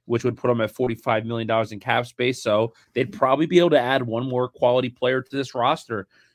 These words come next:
And, you know, there's been names mentioned out there. There's, there's rumors that they could be sniffing around Jadeveon Clowney, I've heard. Um, there, there's a lot of good players that are still out on, on there. So they're gonna be looking for value at this point.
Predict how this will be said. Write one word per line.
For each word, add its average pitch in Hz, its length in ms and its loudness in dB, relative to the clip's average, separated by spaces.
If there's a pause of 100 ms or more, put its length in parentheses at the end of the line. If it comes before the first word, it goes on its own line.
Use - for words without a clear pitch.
(140)
And, 117 300 -2
you 120 60 -6
know, 117 140 0
there's 135 180 0
been 175 180 -2
names 147 340 -4
mentioned 135 360 -4
out 143 200 2
there. 156 240 2
There's, 127 240 -2
there's 120 260 -4
rumors 120 440 -4
that 123 140 -8
they 131 100 -2
could 117 120 -10
be 123 60 -6
sniffing 120 380 -10
around 113 300 -2
Jadeveon 98 440 -6
Clowney, 120 480 -2
I've 135 80 -4
heard. 156 320 2 (480)
Um, 107 500 -4 (300)
there, 120 180 -2
there's 120 200 -4
a 104 60 -2
lot 117 300 0
of 151 100 -6
good 143 180 -2
players 147 280 0
that 127 100 -4
are - 20 -12
still 139 260 -2
out 139 220 2
on, 123 240 0
on 147 280 -2
there. 135 220 0
So 139 160 0
they're 139 180 2
gonna 202 140 4
be 190 80 2
looking 175 220 0
for 165 140 -2
value 175 400 0
at 135 120 -4
this 104 140 -6
point. 107 380 -8